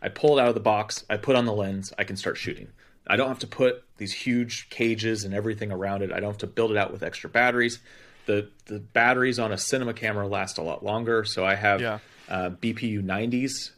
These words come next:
Speaker 1: and I use one or two of 'em a day, and I'm good.
Speaker 2: Wow,
Speaker 1: Um,
Speaker 2: that's awesome.
Speaker 1: it, it's just, it's a different experience when you get into that kind of cinema world where you have all the features that you need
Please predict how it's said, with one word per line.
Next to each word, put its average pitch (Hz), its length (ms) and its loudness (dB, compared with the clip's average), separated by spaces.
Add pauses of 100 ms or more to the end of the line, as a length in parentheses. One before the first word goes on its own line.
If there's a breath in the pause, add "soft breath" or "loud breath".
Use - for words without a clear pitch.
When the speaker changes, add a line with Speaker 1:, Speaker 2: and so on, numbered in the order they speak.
Speaker 1:
and 101 140 0
I 98 60 2
use 104 280 -2 (100)
one 107 180 0
or 110 80 2
two 117 200 0
of 107 60 0
'em 98 100 -2
a 92 60 -2
day, 95 240 2
and 104 100 -2
I'm 87 120 -8
good. 95 240 -2 (500 soft breath)
Speaker 2:
Wow, 120 300 -2
Speaker 1:
Um, 120 60 -4
Speaker 2:
that's 123 160 -8
awesome. 120 320 -8 (100)
Speaker 1:
it, - 180 -2 (440 soft breath)
it's - 180 -4
just, 175 280 0
it's 135 200 0
a 123 40 2
different 127 440 0
experience 123 560 0
when 110 100 -4
you 104 80 -2
get 107 160 4
into 104 240 0
that 98 320 0
kind 95 160 -8
of 90 100 -12
cinema 113 520 0
world 131 340 2
where 101 140 2
you 92 140 -2
have 107 540 -2 (380 soft breath)
all 107 180 4
the 101 80 -6
features 107 480 -4
that 101 120 -2
you 101 100 -12
need 101 220 -4